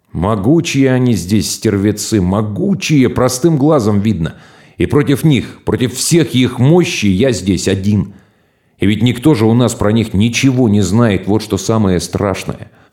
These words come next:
Ходят они по нашей гиганде, как у себя дома, знают про нас все, а мы про них ничего. С чем они к нам пришли? Что им у нас надо?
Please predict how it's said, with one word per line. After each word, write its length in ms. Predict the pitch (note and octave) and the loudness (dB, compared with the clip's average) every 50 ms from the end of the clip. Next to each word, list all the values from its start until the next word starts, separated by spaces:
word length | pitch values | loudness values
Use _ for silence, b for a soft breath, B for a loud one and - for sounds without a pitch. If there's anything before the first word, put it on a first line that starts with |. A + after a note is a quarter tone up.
| b b _ | b b _
Ходят 500 | - - - - - F3+ D#3 C3+ - - | -20 -14 -4 0 0 2 2 2 0 0
они 180 | B2 B2 B2 - | 0 0 0 0
по 100 | A2+ A#2+ | 0 0
нашей 320 | C3+ C#3 B2 - B2 A2 | 0 0 0 0 0 0
гиганде, 480 | G2+ F#2 B2 A#2 A#2 D#3 D3+ C3+ A2 A2 | 0 0 0 2 2 2 2 2 0 0
как 160 | A2 - - | -2 0 -2
у 60 | A#2+ | -2
себя 260 | - - B2+ B2 B2+ | 0 0 0 0 0
дома, 440 | A2+ A2+ B2 A2+ G2 F2 D2+ - - - - | 0 2 0 0 0 0 -4 -6 -10 -8 -6
знают 400 | - F#2 - D#3 D3 C3 A2+ - | -2 0 2 2 2 2 0 0
про 160 | - C3 C3+ | 0 0 0
нас 180 | C#3 A#2+ G#2+ - | 0 0 -2 -2
все, 300 | - - - D3+ C#3 F#2+ | -4 -4 0 2 2 2
а 80 | F2 | 2
мы 160 | G#2+ D3+ E3+ - | 2 2 2 2
про 160 | - B2 C3+ | 2 0 0
них 260 | D3 C#3+ G#2 C#2+ - | 0 0 0 0 0
ничего. 760 | G2 C3 D#3+ C#3+ - - - E3 D3 C#3+ C3+ G#2 - - - b b b b b b b b b | 0 2 2 0 0 0 0 0 2 2 0 -2 -2 -4 -10 b b b b b b b b b
С 80 | b | b
чем 220 | - - F#3 F3 C3+ | -4 0 0 2 2
они 120 | A#2+ A2+ | 2 0
к 60 | - | 0
нам 160 | - A2 G2 | 0 -2 0
пришли? 400 | G#2 A2+ A#2 G#2 - B2 G#2+ F2 | 0 0 0 0 0 0 0 0
Что 260 | D#2 - - F#3+ G3 F3+ | 0 0 2 2 4 4
им 140 | D#3 C#3+ | 4 2
у 40 | C#3+ | 2
нас 220 | C3 A#2+ A2 A2+ A#2 | 2 2 0 0 0
надо? 360 | A2+ G#2 F2 D#2+ E2+ - | 0 0 -2 -4 -6 -12